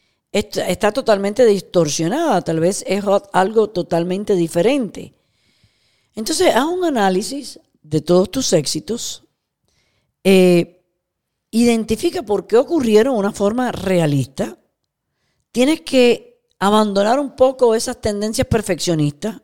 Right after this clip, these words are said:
Cultiva un poquito más de autocompasión contigo mismo. No seas tan rígido, tan fuerte, tan autocrítico, tan severo con tu propio ser.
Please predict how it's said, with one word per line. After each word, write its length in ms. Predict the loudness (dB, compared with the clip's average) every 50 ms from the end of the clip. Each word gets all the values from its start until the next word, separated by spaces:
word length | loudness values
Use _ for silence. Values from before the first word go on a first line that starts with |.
| _ _ _ _ _ _ _ _ _ _ _ _ _ _ _ _
Cultiva 600 | -2 -2 -2 -2 -2 0 2 2 2 2 2 -2
un 140 | -4 -4 2
poquito 440 | 2 2 2 2 -6 -4 -4 -2
más 220 | -2 0 -2 -2 0
de 140 | 0 0 2
autocompasión 1040 | 0 0 0 -2 -4 -2 -2 -4 -4 -4 -2 -4 -4 -2 -2 -4 -2 -2 -2 -2
contigo 380 | -2 -4 -6 -4 -4 -4 -2 -2
mismo. 260 | -2 -2 -4 -4 -4
No 80 | -6 -4
seas 240 | -4 -6 -6 -6 -8
tan 240 | -8 -8 -8 -8
rígido, 600 | -6 -6 -6 -6 -4 -4 -4 -4 -4 -6 -8 -12 -18 _ _ _ _ _ _ _ _ _ _ _
tan 240 | -8 -4 -4 -4 -4
fuerte, 720 | -6 -4 0 2 2 2 2 0 -6 _ -4 -4 -2 -2
tan 320 | -4 _ -2 0 0 0 0
autocrítico, 1080 | -2 -2 -2 -6 0 2 2 2 2 0 2 2 2 2 0 -6 -6 -2 -2 0 0
tan 260 | 0 0 0 -2 -4
severo 560 | -4 0 2 4 4 6 6 6 6 4 2
con 260 | 0 -2 -6 -8 -8
tu 200 | -10 -10 -10 -8
propio 400 | -4 0 0 0 0 2 0 0
ser. 420 | 0 0 -2 -2 -2 -4 -6 -12